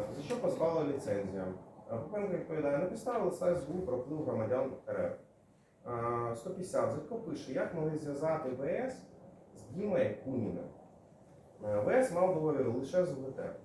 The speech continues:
Зитько пише, що зараз прийшли до чогось конкретного, щоб нас іміть. Е, сто п'ятдесят два, сто п'ятдесят чотири. Зитько пише, потрібно думати, як поділити В С від У Г Т. Попенко зазначає, що В С не мало договорів з,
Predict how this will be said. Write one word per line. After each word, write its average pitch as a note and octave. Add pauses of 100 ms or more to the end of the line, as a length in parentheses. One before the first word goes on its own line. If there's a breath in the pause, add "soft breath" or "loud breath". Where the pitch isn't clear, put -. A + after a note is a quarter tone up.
Зитько F3+
пише, B2+
що G3+
зараз F#3
прийшли F#3
до D#3
чогось F3+
конкретного, D#3+
щоб A#2
нас D#3+ (640)
іміть. B2 (800)
Е, A2+
сто F#3
п'ятдесят F#3+
два, G#3
сто -
п'ятдесят -
чотири. A#2+
Зитько G3
пише, F3
потрібно F#3+
думати, E3+
як D3+
поділити C#3+
В E3
С G3
від C#3
У C3+
Г B2+
Т. - (140)
Попенко C#3 (560)
зазначає, C#3
що -
В G#3+
С B3+
не E3
мало C#3+
договорів B2
з, A2+